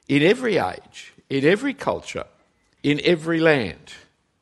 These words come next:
Thirdly, and almost contrary to what I've just said, Paul wants Titus to teach behaviour that will bring no discredit but rather honour upon the name of Christ and the word of God.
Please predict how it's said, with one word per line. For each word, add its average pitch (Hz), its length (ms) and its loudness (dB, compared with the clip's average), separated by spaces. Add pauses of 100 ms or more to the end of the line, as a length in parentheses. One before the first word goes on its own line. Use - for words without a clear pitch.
(1200)
Thirdly, 110 480 -4 (380)
and 123 160 -6
almost 143 340 -2
contrary 151 380 -6
to 123 80 -8
what 120 120 -2
I've 110 140 -2
just 113 220 -4
said, 147 300 -2 (800)
Paul 220 360 4
wants 156 300 -2
Titus - 520 -4
to 123 80 -12
teach 123 360 -6
behaviour 135 680 -4 (400)
that 156 140 4
will 151 140 -2
bring 147 400 -4 (240)
no 196 380 0
discredit 190 760 -2
but 139 140 -4
rather 156 420 0 (100)
honour 170 440 0 (180)
upon 156 300 0
the 160 100 -2
name 131 300 0
of 131 160 -8
Christ 113 520 -6 (540)
and 135 160 0
the 151 80 0
word 107 240 2
of 101 140 -4
God. 139 320 2